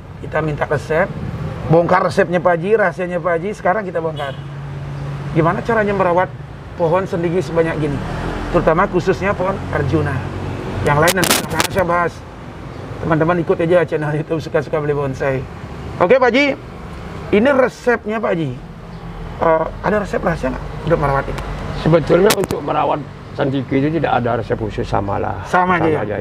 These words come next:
Speaker 2: ya.
Speaker 1: Khusus media dulu, media nih, Pak Haji. Medianya apa, Pak Haji, pakai nih?
Speaker 2: Kalau saya media memang dari awal saya tidak cukup dengan pasir malang dengan dekastar aja.
Speaker 1: Paling udah sekalian.
Speaker 2: Ya, nggak ada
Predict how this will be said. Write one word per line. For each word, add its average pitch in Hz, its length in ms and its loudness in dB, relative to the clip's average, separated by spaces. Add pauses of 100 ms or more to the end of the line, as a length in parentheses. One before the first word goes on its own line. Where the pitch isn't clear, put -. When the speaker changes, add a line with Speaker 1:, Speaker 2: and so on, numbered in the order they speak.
(100)
Speaker 2:
ya. 95 40 -6 (200)
Speaker 1:
Khusus 220 160 4
media 254 320 4
dulu, 262 160 2
media 190 240 0
nih, 190 80 -4
Pak 175 160 0
Haji. 110 60 -10 (880)
Medianya 254 320 6
apa, 285 80 2
Pak 247 160 2
Haji, 220 80 -4
pakai 196 240 2
nih? 110 60 -8 (500)
Speaker 2:
Kalau 165 240 4
saya 170 240 4
media 185 480 4
memang 180 240 -4
dari 160 240 -4
awal 160 560 -4 (320)
saya 151 160 -2
tidak 151 260 2 (800)
cukup 208 240 2
dengan 190 160 4
pasir 170 240 0
malang 156 240 2
dengan 151 240 -2
dekastar 113 400 -6
aja. 95 160 -8 (160)
Speaker 1:
Paling 185 240 0
udah 185 160 -4
sekalian. 156 280 -4 (120)
Speaker 2:
Ya, 104 240 -4
nggak 123 160 -2
ada 135 100 2